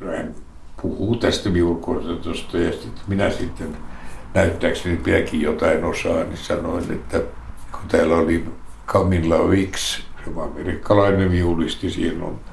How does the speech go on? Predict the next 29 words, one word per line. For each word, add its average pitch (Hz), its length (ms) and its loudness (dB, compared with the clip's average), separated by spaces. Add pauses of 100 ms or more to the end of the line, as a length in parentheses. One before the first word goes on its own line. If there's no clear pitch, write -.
(180)
radio-orkesterin 85 920 2
solistina, - 640 2
että - 200 0
mitenkään 90 760 4
se - 120 -2
Camilla 95 580 4
Wicks 107 400 2
soittaisi - 920 0 (160)
sen - 160 2 (320)
asian. 87 300 -2 (380)
Se - 60 -6
oli 85 240 0 (220)
lehdissä - 540 2
hyvin - 300 -2
paljon - 440 -8
ollut - 360 -8
sen. - 200 -16 (1300)
Se 85 160 -2
sanoi 82 280 -2
mulle, 82 260 2
että 82 160 -4 (760)
no 113 100 4
minä 143 540 4
luulen, 117 680 6
että 87 280 2
se - 200 2
on 104 240 6
enemmän 95 540 4
tämmönen 87 800 2